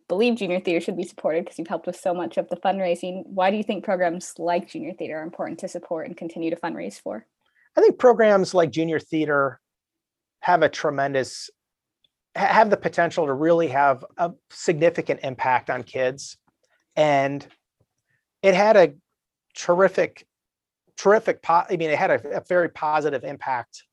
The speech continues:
Speaker 2: on me.
Speaker 1: Mm-hmm.
Speaker 2: Um, you know, I had already had an experience, a theater experience before joining junior theater, but I do think that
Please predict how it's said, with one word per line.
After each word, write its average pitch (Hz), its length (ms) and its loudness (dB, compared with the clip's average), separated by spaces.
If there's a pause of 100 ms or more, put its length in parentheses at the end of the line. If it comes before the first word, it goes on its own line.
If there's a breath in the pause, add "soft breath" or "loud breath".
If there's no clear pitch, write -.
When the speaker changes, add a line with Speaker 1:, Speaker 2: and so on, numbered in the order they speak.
(120)
Speaker 2:
on 139 160 -4
me. 131 360 -4 (340 soft breath)
Speaker 1:
Mm-hmm. 214 300 -6
Speaker 2:
Um, 143 520 2 (1200)
you 175 100 -2
know, 165 100 4
I 156 140 2
had 175 120 2
already 165 560 0
had 151 280 -2
an 151 240 -2
experience, 143 960 -8 (720)
a 156 80 0
theater 170 420 2
experience 147 880 -6 (840)
before 160 340 0
joining 143 320 0
junior 139 240 -4
theater, 139 560 2 (140)
but 143 260 4 (1000)
I 185 120 2
do 196 200 2
think 180 340 0
that 147 220 2